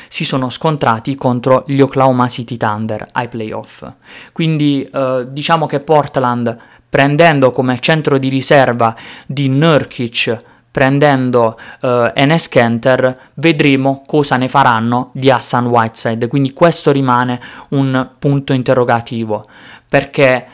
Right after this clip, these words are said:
eh, hanno già come centri, eh, Nurkic e Kanter, e una ala grande, anche abbastanza alta se vogliamo per il suo ruolo, è Zach Collins,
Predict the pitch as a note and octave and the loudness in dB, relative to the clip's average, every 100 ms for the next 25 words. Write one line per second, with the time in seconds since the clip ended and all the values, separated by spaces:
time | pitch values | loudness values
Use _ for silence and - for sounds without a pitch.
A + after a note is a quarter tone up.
0 | - D#3 C3+ C3 B2 A#2+ G#2 - C3+ C3+ | -16 -4 0 0 0 0 -2 0 2 2
1 | B2+ B2+ D3+ C#3+ C#3+ - - C#3+ C3 A#2+ | 0 0 4 4 2 -2 -8 -4 -2 -2
2 | - C3+ B2+ A#2+ B2+ B2+ B2+ - - C3 | 0 0 0 -4 -6 -6 -8 -14 -12 -6
3 | B2+ B2 A#2+ A#2+ A#2+ C3 C#3 C#3+ - C3+ | -2 -2 -2 -2 -4 -2 0 0 -2 -4
4 | - A#2 - B2+ C3 C#3 D3 D3 C#3+ - | -2 -2 0 2 2 0 0 0 -2 0
5 | C3+ C3+ C3+ C3 B2 A#2+ _ C#3+ C3+ C3 | 0 2 0 0 0 -2 _ 2 4 2
6 | C#3 C3 B2 B2+ C#3 - C3+ C3+ B2+ B2+ | 2 2 2 0 0 0 0 -2 -2 -4
7 | - C#3 C3 B2+ B2 - C#3 B2 B2 C#3+ | -2 -2 -2 -2 -4 2 2 2 -2 -4
8 | C3+ C3+ B2 B2+ B2+ A#2+ A#2 B2+ B2+ - | -2 -2 -4 -2 -2 -4 -6 -8 -8 -2
9 | D3 C3 B2 B2 B2 A#2+ B2+ A#2+ - - | 0 0 0 -2 -4 -4 -4 -4 -4 0
10 | B2+ A#2 A2+ A#2+ - | 2 0 -4 -6 -10